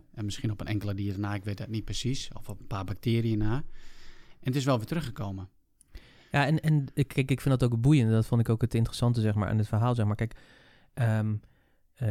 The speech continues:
Speaker 2: kijk, we zitten nu gewoon in een realiteit waarin we zitten, hè. Dus we, we leven, zeg maar, het leven op dit moment zoals we dat leven, met alle belangen en dingen. En iedereen wil die welvaart en dat soort dingen hebben.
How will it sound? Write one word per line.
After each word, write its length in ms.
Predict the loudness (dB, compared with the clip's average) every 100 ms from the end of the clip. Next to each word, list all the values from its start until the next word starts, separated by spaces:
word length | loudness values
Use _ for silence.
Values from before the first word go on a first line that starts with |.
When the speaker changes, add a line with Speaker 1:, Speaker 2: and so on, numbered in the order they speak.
| 0
Speaker 2:
kijk, 140 | 0
we 80 | 2
zitten 240 | 2 4
nu 100 | 4
gewoon 160 | 4 4
in 100 | 4
een 60 |
realiteit 440 | 4 2 2 0 0
waarin 240 | 0 2
we 60 | 4
zitten, 360 | 2 2 -2 0
hè. 140 | -2
Dus 180 | -2 -2
we, 200 | 0 2
we 220 | 2 2
leven, 360 | 2 2 2 2
zeg 120 | 0
maar, 100 | 0
het 100 | 0
leven 240 | 2 2 0
op 60 |
dit 140 | 0 2
moment 280 | 2 2 2
zoals 160 | 0
we 60 | 0
dat 100 | 2
leven, 380 | 2 2 2 0
met 140 | 0
alle 180 | -2 0
belangen 420 | 2 2 2 0
en 120 | 0
dingen. 280 | 0 2 0
En 100 | 0
iedereen 300 | -2 0 0
wil 120 | 0
die 100 | 0
welvaart 500 | 0 0 0 0 0
en 80 | 2
dat 120 | 0
soort 120 | 0 0
dingen 220 | 2 2
hebben. 320 | 4 4 2